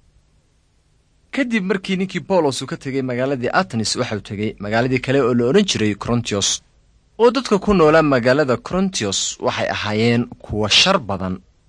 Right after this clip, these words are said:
Oo maalin Sabtiya ayaa waxa uu tegay Paul meeshii dadku ay isugu imanayeen oo waxbuu baray.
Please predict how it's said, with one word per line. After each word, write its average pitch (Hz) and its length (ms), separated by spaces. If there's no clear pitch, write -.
Oo 226 120
maalin 247 300
Sabtiya 127 640
ayaa 123 220
waxa 135 260
uu 113 80
tegay 113 380
Paul 120 360
meeshii 120 340
dadku 127 240
ay 95 60
isugu 180 260
imanayeen 110 640
oo 101 120
waxbuu 135 320
baray. 101 240